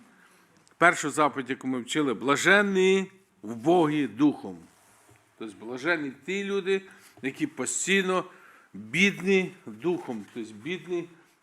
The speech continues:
Богом, які постійно нуждаються в Бозі,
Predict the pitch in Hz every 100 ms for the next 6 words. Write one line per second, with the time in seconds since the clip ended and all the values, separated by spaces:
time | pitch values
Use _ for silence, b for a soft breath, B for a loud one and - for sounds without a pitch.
0 | 95 90 170 151 113 101 90 90 _ _
1 | - 113 - - 135 - - 190 190 180
2 | 151 151 147 - 165 165 165 160 160 147
3 | 120 156 170 165